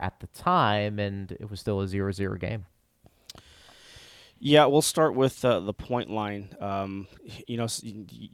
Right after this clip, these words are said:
Speaker 2: you match the eye test to the numbers test sometimes, and, uh, the numbers test actually outweighs what we've seen in person, and what we've seen in person is very, very good. And,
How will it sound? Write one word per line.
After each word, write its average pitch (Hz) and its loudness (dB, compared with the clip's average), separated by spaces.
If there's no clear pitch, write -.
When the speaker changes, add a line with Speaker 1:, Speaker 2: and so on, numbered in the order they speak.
Speaker 2:
you 113 -6
match 123 0
the 113 0
eye 120 4
test 117 -2
to 107 -12
the 101 -6
numbers 107 -6
test - -8
sometimes, 98 -10
and, 92 -12
uh, 95 -8
the 92 -10
numbers 107 -6
test - -8
actually 101 -4
outweighs 98 -2
what 98 -8
we've 92 -10
seen 104 -8
in 95 -8
person, 107 -8
and 95 -8
what 95 -8
we've 95 -10
seen 107 -8
in 95 -8
person 95 -6
is 95 -8
very, 107 -6
very 95 -8
good. 90 -8
And, 92 -10